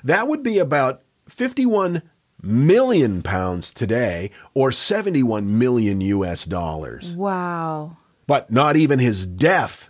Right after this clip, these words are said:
Speaker 1: put an end to the sales of his forced defecation pills. His sons carried on the family business, and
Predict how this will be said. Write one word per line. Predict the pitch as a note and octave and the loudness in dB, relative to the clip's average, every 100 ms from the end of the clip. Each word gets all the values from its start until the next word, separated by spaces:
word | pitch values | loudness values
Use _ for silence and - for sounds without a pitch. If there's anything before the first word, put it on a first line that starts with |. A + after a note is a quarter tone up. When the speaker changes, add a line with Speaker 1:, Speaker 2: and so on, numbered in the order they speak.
| _ - | _ -2
Speaker 1:
put | D#3 | 2
an | C#3 | 4
end | C3 D3+ B2 F2+ - - | 4 2 0 -2 -8 -8
to | A2 | -2
the | A2 | -2
sales | - C3 C3 A2 D#2+ - - - | 0 2 2 2 -2 -10 -12 -8
of | G#2 | -2
his | B2+ G#2 | 0 0
forced | - B2 B2 - E2+ | 0 0 0 -2 -6
defecation | E2 A#2 A2 - A#2 A#2+ - F#2+ | -4 -4 -4 -4 -2 -2 -2 -4
pills. | G2 F2+ F2+ F2+ - _ _ - | -4 -6 -6 -8 -12 _ _ -2
His | D#3+ - | 0 2
sons | G#3 A#3 F3+ | 0 2 0
carried | - C3+ B2+ A#2 | 0 2 2 2
on | A2+ A2 | 0 0
the | |
family | F#2+ B2+ A#2 A2 | 0 0 2 0
business, | F2+ G#2+ F2+ B2+ C3 | 0 -2 -2 -2 -2
and | F#2+ | -6